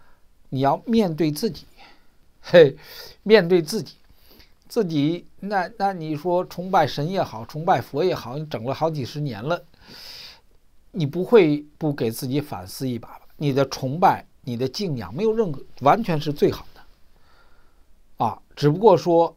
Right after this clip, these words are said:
去醒悟自己，对不对？那这个故事就这么发生了。文章，英国的《每日电讯》都写得很详细了，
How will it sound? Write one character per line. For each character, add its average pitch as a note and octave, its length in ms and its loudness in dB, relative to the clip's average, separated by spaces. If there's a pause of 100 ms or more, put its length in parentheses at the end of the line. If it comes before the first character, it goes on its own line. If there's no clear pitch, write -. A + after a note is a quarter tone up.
(160)
去 D3 380 -4 (120)
醒 A#2 420 -6
悟 G#3 160 -2
自 C#3+ 200 -10
己， - 120 -20 (420)
对 D3+ 100 2
不 D3 60 2
对？ D3 220 -2 (840)
那 D#3+ 120 2
这 G3 140 6
个 F#3 120 2
故 F3+ 220 -2
事 B2+ 140 -6
就 C3 140 -4
这 C3+ 140 -2
么 A#2 80 -8
发 G2+ 220 -10
生 G#2+ 200 -12
了。 F2+ 80 -18 (760)
文 D#3 160 4
章， F#3+ 260 8 (1000)
英 G3+ 140 0
国 A3 140 6
的 F#3 80 2
《每 C#3 100 0
日 C3+ 80 2
电 E3 220 2
讯》 D#3+ 180 -6
都 E3 140 -2
写 - 160 -8
得 A#2 100 -6
很 A#2 140 -6
详 A2 260 -10
细 C3 140 -6
了， F#2 100 -10